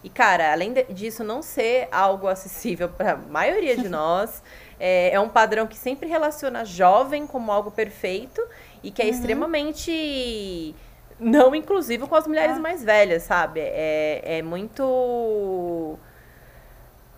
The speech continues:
Speaker 1: complicado isso, né? Porque a gente se vê a partir de certa idade, parece que a mulher nunca tá incluída nessas coisas. Não tem beleza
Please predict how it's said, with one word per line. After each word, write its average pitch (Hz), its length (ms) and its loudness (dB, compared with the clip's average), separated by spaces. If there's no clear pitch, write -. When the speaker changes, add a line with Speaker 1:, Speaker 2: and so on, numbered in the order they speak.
Speaker 1:
complicado 247 680 6
isso, 175 280 -8
né? 180 120 -2
Porque 185 200 -4
a - 20 -2
gente 208 160 -6
se 240 140 -2
vê 214 220 4
a 208 120 8
partir 214 240 2
de 233 60 -10
certa 220 260 -2
idade, 185 360 4
parece 208 260 0
que - 60 -8
a 214 40 -4
mulher 208 180 0
nunca 233 200 -4
tá 277 100 -4
incluída 254 480 -4
nessas 165 260 -8
coisas. 156 200 -6
Não 190 100 -6
tem 233 140 -2
beleza 151 520 -2